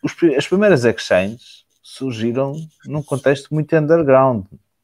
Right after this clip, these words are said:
Eh, hoje é que já não, hoje já podemos dizer que isto são produtos de massas,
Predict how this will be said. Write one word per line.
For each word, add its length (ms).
Eh, 720
hoje 440
é 60
que 100
já 140
não, 300
hoje 200
já 140
podemos 340
dizer 120
que 100
isto 120
são 100
produtos 480
de 60
massas, 420